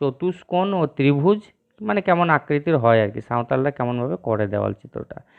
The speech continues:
তো সাঁওতালি দেওয়াল চিত্রে চতুষ্কোণ ও ত্রিভুজ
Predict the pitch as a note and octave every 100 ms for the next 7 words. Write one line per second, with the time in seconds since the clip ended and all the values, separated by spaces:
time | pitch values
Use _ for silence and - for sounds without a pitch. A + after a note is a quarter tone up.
0 | - - - - _ B2 B2+ C3 E3+ E3+
1 | C#3+ C3 C#3+ D#3 D#3 F3 - D3+ B2 C#3+
2 | F#3 F#3 B2+ D3+ D3+ _ F#3+ E3 A#2 -
3 | - A#2+ A2+ C3 D#3 D#3 G3